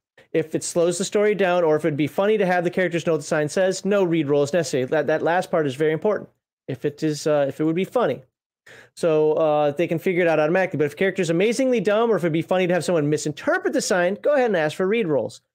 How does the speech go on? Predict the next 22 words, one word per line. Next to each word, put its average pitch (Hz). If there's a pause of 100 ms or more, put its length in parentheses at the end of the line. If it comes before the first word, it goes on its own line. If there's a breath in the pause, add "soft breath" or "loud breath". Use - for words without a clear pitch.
(200)
Kind 170
of 147
that, 170
now 175
that 196
goes 214
to 196
the 185
flip 302
side. 123
That 147
goes 165
to 196
the 202
Roadrunner, 190 (300)
who 160
can't 170
read 202
that 151
he's 147
eating 143
marbles. 202